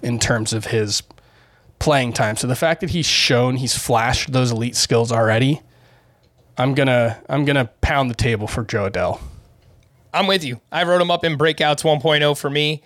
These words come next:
Speaker 2: and he only played thirty-five games last year. The strikeout rate was twenty-three percent. I mean, that's
Speaker 1: Mm-hmm.
Speaker 2: just above league average. That's definitely workable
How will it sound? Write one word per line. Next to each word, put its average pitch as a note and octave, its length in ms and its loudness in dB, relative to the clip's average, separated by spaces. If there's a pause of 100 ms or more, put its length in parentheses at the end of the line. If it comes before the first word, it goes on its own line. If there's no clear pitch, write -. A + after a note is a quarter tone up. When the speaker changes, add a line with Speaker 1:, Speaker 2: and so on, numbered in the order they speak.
(280)
Speaker 2:
and C#3+ 420 0
he E3 240 -2
only F#3+ 200 2
played E3 200 -2
thirty-five D#3 480 0
games D3 240 0
last D#3+ 280 0
year. F3 280 2 (120)
The - 80 -4
strikeout A#3 360 2
rate E3 140 2
was C3+ 120 -2
twenty-three D#3+ 460 0
percent. A2+ 460 -2 (160)
I B2+ 60 0
mean, C3+ 160 -4
that's F3 240 -2
Speaker 1:
Mm-hmm. A#2+ 80 -4
Speaker 2:
just F3 240 0
above C#3+ 320 0
league C3+ 220 0
average. A2+ 400 -2
That's D#3 260 0
definitely C#3+ 480 -2
workable C3+ 520 0